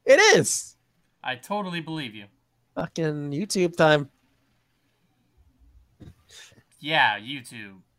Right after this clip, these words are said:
Speaker 2: Woohoo.
Speaker 1: <sighs> What is this?
Speaker 2: Sacrifice, sacrifice, sacrifice.
Speaker 1: What the fuck is it called?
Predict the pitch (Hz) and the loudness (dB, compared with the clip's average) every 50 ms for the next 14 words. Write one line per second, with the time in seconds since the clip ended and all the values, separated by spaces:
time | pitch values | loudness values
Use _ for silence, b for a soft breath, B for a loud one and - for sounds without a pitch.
0 | _ 135 139 131 123 127 120 107 101 95 92 _ _ _ _ _ _ _ _ - | _ -18 -14 -12 -10 -10 -10 -10 -12 -14 -18 _ _ _ _ _ _ _ _ -20
1 | _ _ _ _ _ _ _ _ _ _ _ _ _ _ - - _ _ _ _ | _ _ _ _ _ _ _ _ _ _ _ _ _ _ -20 -20 _ _ _ _
2 | _ _ _ _ _ _ _ _ _ _ _ _ _ _ _ _ _ B B B | _ _ _ _ _ _ _ _ _ _ _ _ _ _ _ _ _ B B B
3 | B B B B - - - - - 147 147 143 131 123 - 147 143 139 135 123 | B B B B -16 -18 -20 -16 -6 -4 -2 -2 -2 -6 -8 -8 -6 -6 -6 -6
4 | - - 160 156 127 117 - - - _ _ - - 156 151 135 131 123 123 _ | -8 -6 -6 -6 -6 -6 -10 -18 -20 _ _ -16 -8 -4 -2 -2 -2 -4 -8 _
5 | 147 139 135 127 123 - 175 160 127 107 - - - _ _ - - - 147 135 | -14 -14 -14 -14 -14 -10 -8 -8 -8 -10 -14 -20 -20 _ _ -20 -12 -10 -10 -10
6 | 127 120 - - 131 127 123 123 - 165 156 131 330 311 - 294 240 - - - | -10 -12 -16 -18 -18 -18 -18 -16 -12 -10 -8 -8 -8 -6 -6 -6 -6 -6 -12 -16
7 | - - - - - - - - _ | -16 -12 -12 -10 -10 -10 -14 -18 _